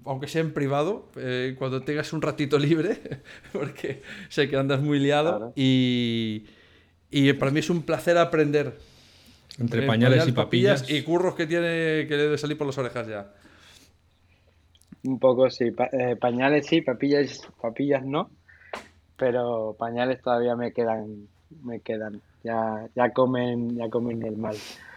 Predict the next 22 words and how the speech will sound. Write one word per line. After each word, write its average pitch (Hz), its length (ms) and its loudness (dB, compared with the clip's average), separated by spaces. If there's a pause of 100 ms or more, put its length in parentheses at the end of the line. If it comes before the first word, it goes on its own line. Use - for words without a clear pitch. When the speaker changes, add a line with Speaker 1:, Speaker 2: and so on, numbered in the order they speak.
(680)
Speaker 2:
Eh, 120 180 2
muchas 139 300 6
gracias 143 280 6
por 139 160 2
invitarme, 139 520 4
de 131 100 2
verdad. 135 340 4
Espero 135 280 2
aportar 147 520 4
un 156 100 -8
poquito. 175 680 -2 (120)
Eh, 120 480 -20 (520)
decir 117 280 -10
una 120 100 -4
vez 120 100 -4
más 123 200 -4
que 127 60 -4
desde 117 260 -4
mi, 123 480 -4
mi 131 160 0
humilde 135 320 4
opinión, 143 600 2